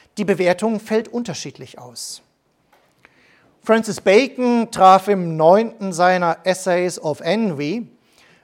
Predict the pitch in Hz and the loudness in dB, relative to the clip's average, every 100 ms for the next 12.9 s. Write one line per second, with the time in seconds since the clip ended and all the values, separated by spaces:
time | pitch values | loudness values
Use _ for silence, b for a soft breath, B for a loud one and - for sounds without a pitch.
0 | b 185 254 226 202 175 160 175 202 - | b -2 0 -2 -2 0 0 0 -2 -6
1 | 196 202 196 180 143 151 185 208 - 254 | -8 -10 -8 -4 0 -2 -2 -8 -6 -8
2 | 202 147 147 139 139 123 - _ _ _ | -8 -12 -10 -6 -6 -8 -18 _ _ _
3 | _ _ _ _ _ - 247 269 - 208 | _ _ _ _ _ 4 4 4 -2 4
4 | 208 208 165 _ _ _ _ _ _ _ | 4 4 -2 _ _ _ _ _ _ _
5 | _ _ - 165 156 143 127 110 _ _ | _ _ 2 4 4 0 -8 -12 _ _
6 | _ 226 285 311 294 - _ _ _ _ | _ 2 6 4 2 -14 _ _ _ _
7 | _ _ b b b 147 175 233 - 220 | _ _ b b b -2 -2 -2 -2 0
8 | 226 214 175 147 202 208 208 175 190 190 | 4 2 2 -6 -6 -4 -4 0 0 0
9 | 185 170 165 160 196 - 196 226 - 123 | -4 -4 -6 -6 -6 -6 -4 -4 -2 -8
10 | - 156 131 131 139 135 180 175 147 127 | -10 -14 -14 -14 -16 -6 -6 -6 -10 -12
11 | 131 143 - _ b b - 175 170 170 | -10 -10 -10 _ b b -12 -8 0 0
12 | 175 151 156 147 - 196 233 220 - | 0 -2 -4 -8 -6 -6 -2 -2 -4